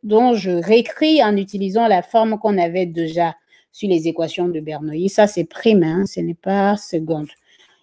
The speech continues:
Et donc, je retrouve une équation de cette forme. Et bien sûr, en mettant le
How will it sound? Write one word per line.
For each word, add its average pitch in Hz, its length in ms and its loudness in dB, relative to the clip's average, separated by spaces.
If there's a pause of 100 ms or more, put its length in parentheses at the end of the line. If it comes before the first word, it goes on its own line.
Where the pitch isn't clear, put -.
(120)
Et 175 120 4
donc, 208 200 8
je 185 100 2
retrouve 185 460 2
une 202 160 8
équation 170 640 0 (100)
de 170 160 -8
cette 170 260 -4
forme. 156 380 -10 (2000)
Et 233 520 8
bien 240 340 -4
sûr, 254 580 -6
en 190 140 -8
mettant 202 400 -6
le 190 180 -8